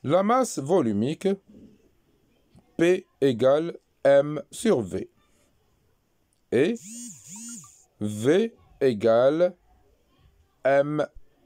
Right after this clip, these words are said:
sur P. Alors, V égale sept cents grammes sur deux virgule sept grammes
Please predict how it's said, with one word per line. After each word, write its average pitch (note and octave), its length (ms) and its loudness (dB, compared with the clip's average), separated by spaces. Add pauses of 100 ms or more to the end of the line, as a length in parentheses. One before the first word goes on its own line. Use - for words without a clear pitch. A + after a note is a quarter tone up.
(240)
sur - 380 -6
P. F#2+ 240 -4 (1400)
Alors, B2+ 520 0 (760)
V A2+ 500 -2 (120)
égale G#2+ 580 0 (460)
sept - 300 -4
cents B2+ 180 -2
grammes A#2 440 0 (760)
sur C3+ 640 0 (560)
deux E3+ 420 -2
virgule A2+ 520 0
sept C#3 280 -4
grammes A2+ 420 0